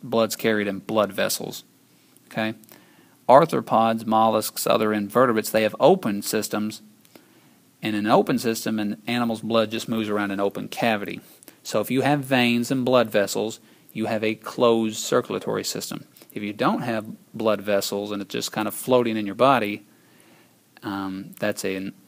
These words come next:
open circulatory system. Keep that in mind and remember the difference between an open and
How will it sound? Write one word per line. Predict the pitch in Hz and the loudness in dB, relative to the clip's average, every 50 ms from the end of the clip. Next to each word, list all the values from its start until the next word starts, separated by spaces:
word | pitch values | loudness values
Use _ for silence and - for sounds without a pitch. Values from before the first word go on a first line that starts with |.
| - | 4
open | - 127 131 127 - 101 95 95 - - - | 4 4 4 4 0 -4 -4 -6 -8 -12 -8
circulatory | - - 110 - 107 101 - - 104 101 | -4 -4 -4 -2 -4 -8 -6 -4 -4 -4
system. | - - 120 - - 117 113 | -4 -6 -8 -8 -8 -10 -8
Keep | - 151 151 - | -4 -4 -2 2
that | 156 143 131 | 2 2 2
in | 127 | 2
mind | 131 123 123 120 | -2 -2 -2 -2
and | 113 | -4
remember | 110 107 110 113 110 110 104 104 101 - - _ - | -4 -4 -4 -4 -2 -2 -4 -4 -4 -8 -12 _ -12
the | 107 98 | -8 -6
difference | 107 107 - 107 101 - | -6 -6 -6 -8 -10 -12
between | - - - - 104 | -14 -14 -8 -6 -6
an | 101 104 - | -6 -4 -2
open | 120 117 117 - - 101 101 | 0 0 0 0 -2 -6 -6
and | 101 - 107 104 | -6 -8 -8 -8